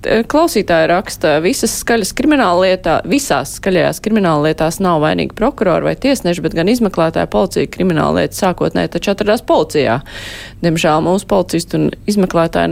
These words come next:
nepārzina kriminālu procesu, tieši tāpēc mums tik daudz attaisnojošu spriedumu." Nu, negribētos ticēt, ka nepārzina nemaz, bet, eh,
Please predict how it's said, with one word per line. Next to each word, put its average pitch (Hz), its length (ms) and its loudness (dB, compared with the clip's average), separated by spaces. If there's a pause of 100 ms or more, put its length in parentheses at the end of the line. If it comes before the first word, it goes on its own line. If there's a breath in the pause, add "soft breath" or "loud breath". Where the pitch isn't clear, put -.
nepārzina 170 480 0
kriminālu 151 500 0
procesu, 151 640 -2
tieši 151 300 -2
tāpēc - 340 -2
mums 160 220 -4
tik - 100 -4
daudz 165 320 0
attaisnojošu 139 960 0
spriedumu." 120 760 0 (800 loud breath)
Nu, - 180 2 (180)
negribētos 160 560 2
ticēt, - 320 0
ka - 80 -2
nepārzina 170 880 2
nemaz, 185 420 2
bet, 180 340 0
eh, 170 200 2